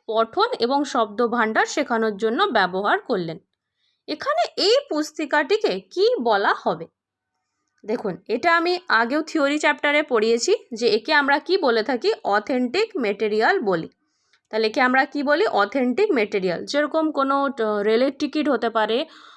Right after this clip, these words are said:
ক্যালেন্ডার হতে পারে বা নিউজ পেপার হতে পারে, সেরকম এটাও একটা কি পৌর সংস্থা প্রচারিত বই ছিল আর কি, পুস্তিকা।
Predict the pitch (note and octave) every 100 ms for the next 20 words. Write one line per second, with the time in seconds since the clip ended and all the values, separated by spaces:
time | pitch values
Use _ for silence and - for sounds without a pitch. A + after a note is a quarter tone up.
0 | _ - B3 C4 C#4+ D4+ D4 B3+ A#3+ G#3+
1 | A3 G#3+ B3+ F#4 - - A3 A3 A3+ D4
2 | G4+ G#4+ E4+ C4+ C#4 C#4 A3 G#3+ G#3+ G#3
3 | E4 - _ _ _ - E4+ G4+ G4+ F#4+
4 | B4+ D4+ E4+ E4+ E4+ F#4 A#4 D4 - B3+
5 | C#4 F4 F#4 C#4+ D#4 - D#4 B3+ B3+ C#4
6 | C4 C4+ A3 - _ - G#3+ A3+ A#3+ B3+
7 | G#3 G3+ G3+ F#4 - A#3+ - A#3+ D4